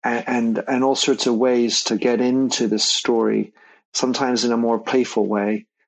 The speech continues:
like films and books, but also in more serious ways where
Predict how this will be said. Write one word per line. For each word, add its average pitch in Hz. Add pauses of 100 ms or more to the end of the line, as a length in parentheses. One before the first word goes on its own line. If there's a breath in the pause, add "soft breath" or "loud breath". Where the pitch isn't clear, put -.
(160)
like 110
films 104
and 101
books, - (240 soft breath)
but 123
also 123
in 117
more 113
serious 107
ways 110
where 107